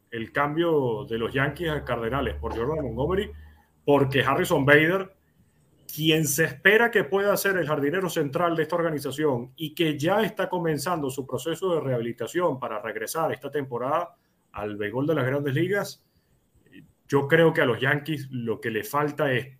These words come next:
picheo y que un abridor zurdo consistente siempre va a ser útil,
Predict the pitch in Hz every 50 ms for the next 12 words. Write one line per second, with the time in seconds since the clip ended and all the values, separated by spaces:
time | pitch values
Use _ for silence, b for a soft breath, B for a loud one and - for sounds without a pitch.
0 | _ _ _ _ _ 156 147 131 131 - 143 151 160 180 196 214 190 _ _ _
1 | _ _ _ _ _ _ 117 113 110 - 131 127 117 113 113 110 107 110 110 110
2 | - _ _ _ _ 147 139 147 151 160 170 170 170 160 151 139 139 139 147 143
3 | 143 135 - 160 151 135 127 131 113 107 - 123 117 107 - 127 110 - 143 156
4 | 165 160 160 170 175 - - - - - - 160 165 180 196 202 202 190 - 208
5 | 190 165 127 110 117 131 151 156 131 - 135 135 131 139 139 143 139 - 160 160
6 | 160 160